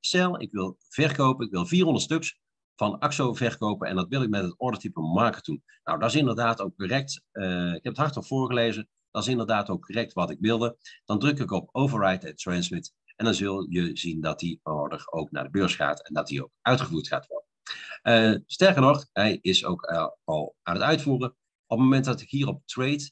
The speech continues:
history druk, hè, dan zul je zien dat, eh, even kijken, als het goed is komt dit ook naar voren,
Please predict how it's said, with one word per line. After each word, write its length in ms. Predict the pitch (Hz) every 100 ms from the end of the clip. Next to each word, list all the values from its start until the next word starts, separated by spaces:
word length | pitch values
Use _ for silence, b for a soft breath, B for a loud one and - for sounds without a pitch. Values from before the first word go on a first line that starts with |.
| _
history 560 | - 117 120 117 117 -
druk, 380 | - 117 135 - _ _ _
hè, 160 | 113
dan 120 | 131 92
zul 160 | 98
je 80 | 90
zien 320 | 90 123 127 - _ _
dat, 360 | - 98 98 - _ _
eh, 400 | 87 82 78 76 -
even 180 | - -
kijken, 280 | 107 107 -
als 140 | -
het 80 | -
goed 180 | 156 147
is 100 | -
komt 200 | - 92
dit 140 | 90
ook 100 | 85
naar 120 | 76 -
voren, 420 | 101 98 104